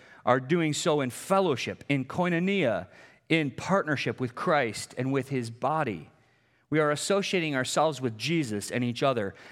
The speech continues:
every time we get up and go to those tables to eat that cracker and drink that juice. We're saying we are connected to him. We are connected to his sacrifice. We are connected to the work that he has done. And we are connected to one another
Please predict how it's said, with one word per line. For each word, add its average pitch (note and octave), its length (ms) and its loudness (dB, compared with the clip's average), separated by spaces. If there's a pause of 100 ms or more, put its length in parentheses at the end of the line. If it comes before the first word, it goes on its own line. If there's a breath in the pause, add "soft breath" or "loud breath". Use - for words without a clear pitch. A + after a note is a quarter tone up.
every D3 220 4
time D3 260 0
we C#3 100 0
get C3 200 2
up C3+ 160 0
and A2+ 100 -4
go B2+ 160 2
to B2 80 -2
those A#2 220 -2
tables A2+ 360 -2
to - 100 -10
eat A#2 200 -4
that - 160 -4
cracker A2 400 -2
and G2+ 100 -6
drink G2+ 220 -8
that F2+ 160 -6
juice. - 580 -8 (320 loud breath)
We're A2+ 80 -2
saying G#2+ 520 -4
we B2 140 -2
are G#2 120 0
connected F#2 560 -8
to F2 80 -12
him. F#2 320 -12 (280 loud breath)
We B2+ 80 0
are A2+ 40 0
connected A2 540 -4
to G2+ 60 -8
his G2 100 -10
sacrifice. F#2+ 440 -6 (220 loud breath)
We B2 60 -2
are G#2+ 60 -2
connected A2+ 460 -4
to F#2+ 80 -8
the F2+ 100 -6
work F#2+ 280 -6
that - 120 -10
he B2+ 180 -4
has G2+ 100 -4
done. F#2+ 220 -8 (220 loud breath)
And B2 100 -2
we A#2 80 -2
are F#2+ 60 -6
connected G2+ 600 -6
to - 120 -12
one G2+ 220 -4
another G#2 520 -4